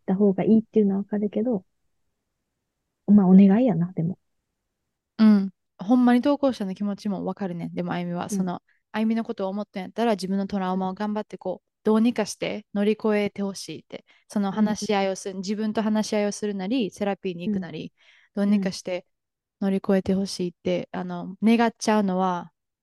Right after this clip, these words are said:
Speaker 2: あるけど、
Speaker 1: うん。
Speaker 2: やっぱ相手からしたら、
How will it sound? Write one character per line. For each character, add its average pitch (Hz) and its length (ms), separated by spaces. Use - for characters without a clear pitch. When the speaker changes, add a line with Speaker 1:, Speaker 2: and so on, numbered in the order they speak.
Speaker 2:
あ 208 100
る 240 140
け 202 180
ど、 190 400
Speaker 1:
う 220 60
ん。 208 100
Speaker 2:
や 190 80
っ - 20
ぱ 190 320
相 220 180
手 190 120
か 185 120
ら 180 100
し - 80
た 180 160
ら、 196 340